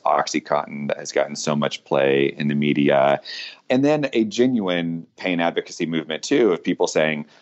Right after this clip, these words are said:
"Look, if it's safe to use on people who have really severe pain in the form of cancer,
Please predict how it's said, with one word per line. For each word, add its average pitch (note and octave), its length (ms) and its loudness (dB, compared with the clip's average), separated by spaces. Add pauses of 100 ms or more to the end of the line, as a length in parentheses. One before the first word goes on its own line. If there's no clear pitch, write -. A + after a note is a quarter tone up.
(140)
"Look, A#2+ 400 4 (480)
if G#2+ 320 -2
it's - 180 -6
safe B2+ 280 2
to - 140 -8
use F#2+ 260 2
on F2 160 -2
people F2+ 320 -2
who F2 60 2
have E2 100 2
really E2+ 160 2
severe D#2+ 300 0
pain D2+ 320 -2
in F2 180 0
the E2+ 80 0
form D#2+ 320 -2
of C#2+ 180 -6 (340)
cancer, E2 840 0